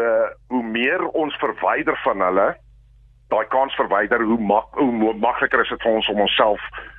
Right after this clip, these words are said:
ehm, te beskerm teen hulle. So, die, dit is altyd, sterk passwords is die grootste, grootste ding wat ons kan doen net om hulle te beheer. As jy wel f-, uitvind dat,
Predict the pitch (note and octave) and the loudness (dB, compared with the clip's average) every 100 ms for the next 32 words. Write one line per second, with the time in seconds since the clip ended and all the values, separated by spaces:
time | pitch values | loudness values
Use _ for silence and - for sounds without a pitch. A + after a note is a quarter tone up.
0 | - - G2 F#2+ - F2+ - - C#3 A2+ | -10 -2 0 0 -2 -2 0 2 2 0
1 | F#2+ F#2 D#2+ D#2+ - - - - - _ | -2 -2 0 2 0 -2 -14 -20 -20 _
2 | _ - - _ - - A2 G#2 G#2+ G#2 | _ -20 -20 _ -8 -2 0 0 -2 -4
3 | G2+ G#2+ - C#3 - F#2+ - - - - | -4 -4 -2 -2 -2 -4 -6 -20 -20 -20
4 | - - - D#3 D3+ - C3+ - C#3 C3 | -14 -8 -2 0 0 0 0 0 0 -2
5 | - B2 A2 - A2+ G#2 - - C3 C#3 | -2 -4 -4 -4 -4 -4 -4 0 0 0
6 | - C#3 - B2+ A2+ - G#2 G2+ G2 G2 | -2 -6 -2 0 0 -2 -2 0 0 -2
7 | F#2 G2 F2 F2+ F2+ F#2+ F#2 E2 - D#2+ | -4 -2 -2 -2 -2 2 2 2 -2 0
8 | D#2 D#2+ - - - - - - - - | 0 0 -4 -18 -20 -18 -14 -14 -14 -14
9 | - C#3 - - F#3+ E3 - A2+ A#2+ A#2+ | -4 -2 -2 0 0 0 0 2 2 0
10 | - - - C#3+ - - B2+ A2+ A#2 | -2 -4 -2 -2 0 2 4 4 2